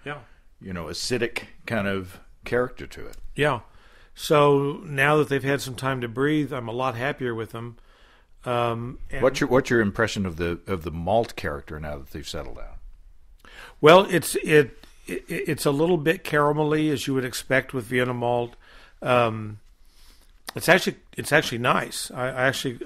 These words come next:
Speaker 1: actually like it. Um, you know, it, it's not as, it, it's not, uh, you know, Vienna is a, is a good specialty malt in the U S, but,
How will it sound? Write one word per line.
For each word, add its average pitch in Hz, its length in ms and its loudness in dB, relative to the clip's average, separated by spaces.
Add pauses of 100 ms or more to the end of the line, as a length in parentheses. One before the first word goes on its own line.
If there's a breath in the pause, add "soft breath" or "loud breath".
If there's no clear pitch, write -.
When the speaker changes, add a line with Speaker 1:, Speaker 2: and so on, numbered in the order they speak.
(200)
Speaker 1:
actually 139 280 -4
like 127 320 0
it. 113 180 -4 (500 soft breath)
Um, 117 520 2 (2000 loud breath)
you 185 100 0
know, 170 140 6
it, 151 120 4
it's - 220 -4
not 180 140 6
as, 151 340 2 (1700 loud breath)
it, 156 200 -4
it's 160 240 -6
not, 180 340 2
uh, - 120 -4
you 160 160 -2
know, 147 100 2
Vienna 175 440 2
is 147 240 0
a, 131 100 -4 (140)
is 120 160 -4
a 120 80 -6 (420)
good 156 440 6 (300)
specialty 139 560 -2
malt 127 320 0
in 123 100 -8
the 120 100 -8
U 127 200 0
S, 139 200 0
but, - 500 0